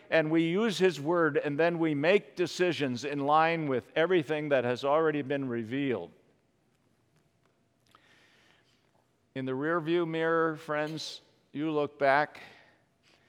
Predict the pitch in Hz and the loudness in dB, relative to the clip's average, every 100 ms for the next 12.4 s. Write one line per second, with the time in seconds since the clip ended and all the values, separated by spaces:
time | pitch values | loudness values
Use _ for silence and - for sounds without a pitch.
0 | _ _ _ _ _ - 127 135 127 165 | _ _ _ _ _ -10 -4 -4 -4 -2
1 | 160 135 123 117 95 135 120 - 92 85 | 0 4 4 4 0 0 0 -2 -8 -8
2 | - - 110 156 185 - - 139 - 147 | -12 -12 2 6 6 4 0 -2 0 0
3 | 120 123 101 98 82 - - - - _ | 0 -4 -8 -8 -10 -12 -18 -18 -20 _
4 | _ _ _ _ _ _ _ _ _ _ | _ _ _ _ _ _ _ _ _ _
5 | _ _ _ _ 151 175 185 175 165 165 | _ _ _ _ -6 -2 -2 2 4 6
6 | 156 165 170 - 139 - 165 185 185 180 | 6 6 4 0 -6 -4 0 2 4 2
7 | 185 143 98 98 127 123 135 127 170 175 | 2 0 -2 -6 -6 -2 -2 -2 -4 -2
8 | 170 160 - 147 - 180 170 147 117 113 | 2 2 0 -6 -4 -2 0 0 -2 -4
9 | 127 139 160 156 151 151 160 160 147 - | -2 2 2 2 4 6 8 6 4 -2
10 | 147 127 151 175 147 139 123 135 135 151 | -8 -2 2 2 4 2 4 0 2 2
11 | 170 110 110 - 120 117 127 - 175 151 | 2 0 -4 -8 -8 -6 -8 -8 -6 -2
12 | 117 120 - | -2 -4 -8